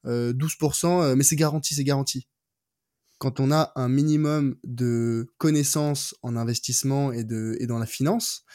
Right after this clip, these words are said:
de marché, euh, on, on, on rigole. On sait tout de suite que c'est, c'est absurde comme, euh, comme, comme chiffre.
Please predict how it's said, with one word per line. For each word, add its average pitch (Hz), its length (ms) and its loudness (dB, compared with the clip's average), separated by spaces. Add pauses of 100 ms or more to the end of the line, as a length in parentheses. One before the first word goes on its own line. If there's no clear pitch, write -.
(200)
de 117 80 -6
marché, 127 480 0
euh, 117 180 -6 (420)
on, 113 760 -4
on, 117 180 -8
on 131 120 -2
rigole. 143 380 4 (220)
On 123 80 -6
sait 143 160 0
tout 139 120 -2
de 123 60 -4
suite 180 180 -2
que 131 120 0
c'est, 123 360 0
c'est 120 160 0
absurde 131 440 0
comme, 123 180 0
euh, 120 220 0
comme, 120 180 -4
comme 135 140 0
chiffre. - 320 -2